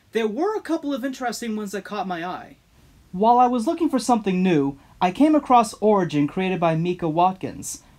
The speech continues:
Origin is a futuristic sci-fi series set aboard a large space station simply called the Origin, and at first, I was unsure of how this could hold for an entire ten-episode series,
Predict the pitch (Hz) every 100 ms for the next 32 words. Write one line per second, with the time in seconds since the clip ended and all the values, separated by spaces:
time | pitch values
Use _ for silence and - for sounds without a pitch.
0 | _ - 233 262 180 170 165 175 190 269
1 | 285 233 220 220 185 - 190 196 196 170
2 | - 208 165 151 - 196 180 156 175 170
3 | 156 160 170 165 - 202 196 - 156 -
4 | 156 - 180 180 165 170 147 151 175 175
5 | 151 135 123 - - _ 190 269 311 -
6 | 226 247 277 - - - - _ - 285
7 | 349 311 - 233 269 262 254 233 - 202
8 | 214 214 - 185 208 202 190 190 190 180
9 | - 202 196 170 190 190 185 180 196 170
10 | - 214 190 131 127 -